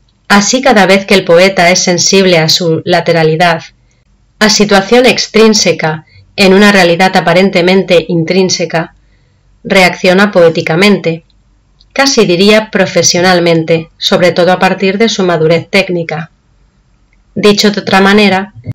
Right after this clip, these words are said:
escribe poemas que son como petrificaciones de ese extrañamiento,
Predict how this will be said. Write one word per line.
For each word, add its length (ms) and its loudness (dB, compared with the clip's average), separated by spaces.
escribe 500 2
poemas 600 2
que 140 0
son 280 0
como 460 0
petrificaciones 1080 -2
de 160 2
ese 180 0
extrañamiento, 1040 -2